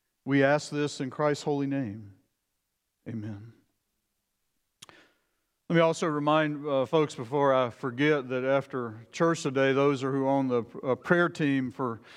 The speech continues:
uh, tonight, I think we're staying afterwards for just a few moments to, uh, to go over what, what we'll be doing, uh, tonight. So if you can, just stay, uh, right after.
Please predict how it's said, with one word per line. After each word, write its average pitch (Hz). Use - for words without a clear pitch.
uh, 120
tonight, 135
I 120
think 135
we're 127
staying 135
afterwards 131
for 123
just 127
a 113
few 135
moments 127
to, 113
uh, 107
to 127
go 127
over 123
what, 123
what 127
we'll 117
be 113
doing, 113
uh, 113
tonight. 120
So 127
if 107
you 113
can, 123
just 117
stay, 120
uh, 120
right 113
after. 107